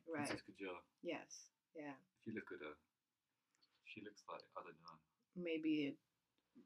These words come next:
Speaker 2: from our
Speaker 1: She looks like a small
Speaker 2: personal
Speaker 1: Mexican man.
Speaker 2: Right.
Speaker 1: Apparently,
Speaker 2: So that's one description to put it into.
Speaker 1: a total of thirteen young men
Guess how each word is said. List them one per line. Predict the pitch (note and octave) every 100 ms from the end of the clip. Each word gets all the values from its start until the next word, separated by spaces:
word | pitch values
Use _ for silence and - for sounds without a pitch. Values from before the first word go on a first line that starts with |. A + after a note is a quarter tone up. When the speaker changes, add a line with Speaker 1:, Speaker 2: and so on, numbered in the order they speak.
| _ -
Speaker 2:
from | E3+ D#3+
our |
Speaker 1:
She | D#3+ A#2
looks | D#3+ -
like |
a | -
small | D#3 - -
Speaker 2:
personal |
Speaker 1:
Mexican | - - - D#2
man. | D2+ - _ _ - _ _ _ _ - E3
Speaker 2:
Right. | E3+ B2 B2 A2+
Speaker 1:
Apparently, | G#2+ G#2+
Speaker 2:
So | E3
that's | D#3+ -
one | F3 E3 D#3+ -
description | - - D3 D3 D3+ C#3 - - _
to | D#4
put | C#4
it | C#4
into. | C4 B3 - -
Speaker 1:
a | -
total | A#2+ A#2 A#2 A2+
of | - -
thirteen | B2+ A#2+ - A#2+ A2+
young | A2+ A2 G#2+
men | G#2 E2